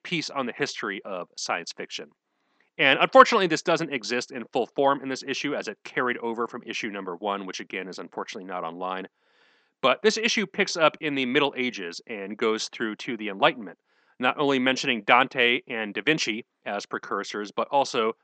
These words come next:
talks about Bergerac and Godwin, which answers the question that I had,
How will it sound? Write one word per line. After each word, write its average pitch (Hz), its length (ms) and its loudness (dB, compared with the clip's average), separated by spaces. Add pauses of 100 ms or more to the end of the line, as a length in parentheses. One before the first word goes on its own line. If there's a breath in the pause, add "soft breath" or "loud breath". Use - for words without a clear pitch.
talks 107 300 0
about 101 320 -4 (340)
Bergerac 147 540 8
and 107 200 -10
Godwin, 110 520 4 (300)
which 107 200 -4
answers 202 320 4
the 143 80 -4
question 156 400 6
that 127 160 0
I 139 160 8
had, 107 320 0